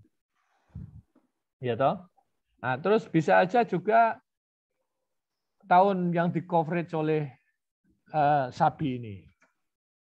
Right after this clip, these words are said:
Nah, nanti kita praktekkan ini, atau abstraknya saja, teks yang ada di abstrak,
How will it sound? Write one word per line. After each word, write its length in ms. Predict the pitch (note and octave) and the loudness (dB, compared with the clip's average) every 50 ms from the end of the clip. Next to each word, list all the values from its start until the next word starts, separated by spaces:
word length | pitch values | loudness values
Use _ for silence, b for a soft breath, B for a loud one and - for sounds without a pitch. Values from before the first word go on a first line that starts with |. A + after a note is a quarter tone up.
| _ _ _ _ _ _ _ | _ _ _ _ _ _ _
Nah, 160 | _ B2+ C#3+ D3 | _ -6 -4 -4
nanti 80 | E3 | -2
kita 240 | F3+ G3+ F3+ F#3 E3+ | -2 0 2 2 2
praktekkan 560 | E3+ F3 D#3+ D3+ D3+ D3+ C#3+ D3+ C#3+ C#3+ C3+ | 4 2 0 0 0 -4 -2 -2 -4 -4 -4
ini, 240 | C3+ D3+ F3+ A#3 A#3 - _ _ _ _ _ _ _ _ _ _ _ _ b b b b _ | -6 -6 -6 -6 -8 -12 _ _ _ _ _ _ _ _ _ _ _ _ b b b b _
atau 320 | - C#3+ D#3+ E3 D4+ D4 | 0 0 2 4 4 4
abstraknya 640 | B3 B3+ A#3+ B3+ - - B3+ A3+ - - C4 A#3 A#3+ | 4 4 2 0 2 0 0 0 0 0 -4 -4 -4
saja, 400 | C4+ C4 - D#3+ C3 A2 G#2 G#2 - _ _ _ _ _ _ _ _ | -4 -4 -4 -6 -6 -6 -10 -16 -20 _ _ _ _ _ _ _ _
teks 320 | _ A3+ A3 - - - - | _ 0 0 0 -2 -4 -4
yang 160 | E3 D3+ E3 | -2 0 0
ada 240 | F3+ F3 F#3 F3+ E3+ | -2 0 2 0 0
di 160 | F3+ F3 E3 | 2 0 0
abstrak, 480 | D#3+ D3+ - - B3+ A#3 C#3+ G#2 - | 2 0 0 -2 -2 -2 -2 -2 -6